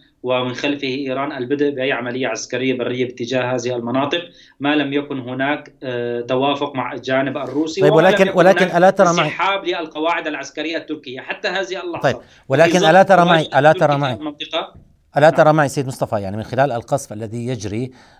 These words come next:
Speaker 2: آه، وتهجير، آه، السكان، هنالك مئات الآلاف يتم، تم تهجيرهم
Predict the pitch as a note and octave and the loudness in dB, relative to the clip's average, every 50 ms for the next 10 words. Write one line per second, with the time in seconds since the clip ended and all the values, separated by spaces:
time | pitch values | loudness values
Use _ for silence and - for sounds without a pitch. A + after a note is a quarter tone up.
0 | _ - A2 A2 A2+ G#2+ B2+ A2 A2+ A#2+ A#2+ B2 - - A2+ A2+ A2 A2+ - A2+ | _ -6 -4 -2 -2 -2 -2 -2 0 0 0 0 0 -2 -2 -2 -2 -4 -6 -6
1 | G#2 G2 G#2 D#3 E3 D3 A#2+ G2+ F#2+ F#2 F#2 F#2+ G2 G2 G2 G2 G2+ E2+ F2+ G#2 | -6 -4 -2 0 0 0 -2 -4 -6 -10 -6 -4 -2 -2 -2 -2 -4 -4 -4 -6
2 | - - A#2+ A#2 - - A2+ - A2 F#2+ G2+ G#2+ A2 - A#2+ A#2 A#2+ C#3 - - | -6 -6 -8 -10 -12 -12 -10 -8 -8 -6 -6 -6 -6 -6 -6 -6 -6 -8 -10 -10
3 | B2+ C3 D#3 D3+ - D3+ C3 - D#3+ D#3+ D3+ B2 - _ - - D3+ C3 B2+ - | -8 -8 -8 -8 -6 -8 -8 -8 -10 -10 -12 -14 -18 _ -14 -12 -10 -10 -8 -6
4 | D3 D3+ D3 C#3+ C#3+ C3+ C3+ F3+ F#3 D3+ B2 G#2+ A#2+ D3+ D3 | -6 -6 -4 -4 -4 -6 -4 -4 -4 -2 -2 -2 -2 -4 -4